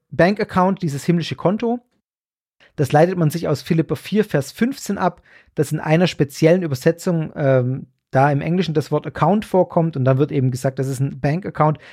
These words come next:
Also so ganz erschlossen <laughs> hat sich mir das nicht. Das hat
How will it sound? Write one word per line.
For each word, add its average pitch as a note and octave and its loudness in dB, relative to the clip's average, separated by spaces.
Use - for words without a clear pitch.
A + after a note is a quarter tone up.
Also C3+ -4
so D3 -4
ganz D#3 2
erschlossen D#3 2
<laughs> - 4
hat D#3 0
sich C#3+ -4
mir D3 2
das C3+ -2
nicht. D#3 0
Das C3+ -6
hat C#3+ -2